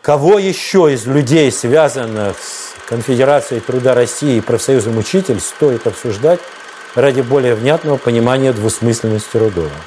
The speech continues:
Леонида Перлова, с которым он соседствует в данном профсоюзе, это лютый антисоветчик, руководивший забастовочным комитетом учителей в тысяча девятьсот девяносто первом году.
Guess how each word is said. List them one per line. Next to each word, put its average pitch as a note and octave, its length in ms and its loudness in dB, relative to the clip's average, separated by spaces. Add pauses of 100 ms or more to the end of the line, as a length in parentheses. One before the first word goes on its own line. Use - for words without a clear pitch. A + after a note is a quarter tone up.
(400)
Леонида D#3 440 2
Перлова, F3+ 580 2
с - 140 -12
которым C#3+ 420 0
он B2+ 140 0
соседствует B2 680 -2
в A2 40 -8
данном A#2+ 280 0
профсоюзе, G2 680 -4 (480)
это F#3 480 0
лютый F#3+ 680 4
антисоветчик, C3+ 1000 0 (280)
руководивший D3+ 720 0
забастовочным C#3 680 0
комитетом C3+ 520 0
учителей D#3 560 0 (180)
в - 80 -20
тысяча E3 240 0
девятьсот D#3 300 2
девяносто C3 200 0
первом B2+ 280 0
году. F#2 420 -2